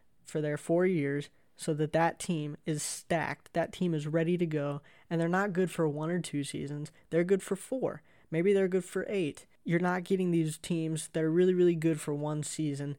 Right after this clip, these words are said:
and then they're not because they lost their star athletes. Teams like Duke are gonna be good regardless because everybody wants to come and play for Duke. You're gonna have Zion Williamsons like it's nobody's business coming into Duke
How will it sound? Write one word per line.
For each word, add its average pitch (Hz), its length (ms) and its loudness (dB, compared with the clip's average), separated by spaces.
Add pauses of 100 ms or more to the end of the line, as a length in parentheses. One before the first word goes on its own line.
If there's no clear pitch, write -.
(180)
and 156 160 -2
then 147 80 -4
they're 147 140 -4
not 151 340 -4
because 151 280 -4
they 147 120 -2
lost 143 320 -4
their 151 80 -8
star 143 400 -6
athletes. - 600 -6 (360)
Teams 196 300 0
like 151 260 0
Duke 185 320 2 (140)
are 170 100 2
gonna 175 220 2
be 160 160 2
good 151 200 0
regardless 151 640 2 (300)
because 151 360 -2 (140)
everybody 170 480 4
wants 165 240 0
to 156 80 -4
come 156 260 -4
and 147 140 -4
play 143 160 -4
for - 140 -8
Duke. - 360 -10 (280)
You're 160 120 0
gonna 165 140 2
have 151 320 0
Zion 160 400 2
Williamsons 151 640 -2 (220)
like 151 180 -2
it's - 140 -6
nobody's 147 440 -2
business 165 420 0
coming 147 280 -4
into 143 200 -4
Duke 147 260 -4